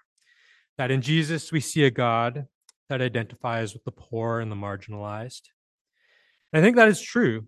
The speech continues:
that God does have a p-, particular concern for the poor and marginalized of the world. And he does not shy away from entering the parts of the world that many of us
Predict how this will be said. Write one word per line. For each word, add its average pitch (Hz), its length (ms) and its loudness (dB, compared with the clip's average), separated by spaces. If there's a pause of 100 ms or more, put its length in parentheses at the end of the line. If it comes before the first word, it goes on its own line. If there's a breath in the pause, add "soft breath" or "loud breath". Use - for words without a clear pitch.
that 131 120 -2
God 147 280 0
does 139 240 -2
have 131 160 -4
a 123 40 -2
p-, - 160 -12 (260)
particular 143 600 0
concern 113 840 -8
for 117 120 -12
the 107 40 -12
poor 110 300 -8
and 104 100 -8
marginalized 101 760 -12
of 110 40 -18
the 107 60 -12
world. 98 440 -14 (680 loud breath)
And 165 80 4
he 175 60 4
does 180 180 6
not 196 200 0
shy 160 260 4
away 139 340 4
from 139 200 -8
entering 131 440 -4
the 123 40 -6
parts 123 400 -6
of 143 60 -6
the 127 80 -8
world 104 380 -8
that 131 140 -10
many 127 280 -6
of 123 80 -6
us 120 160 -8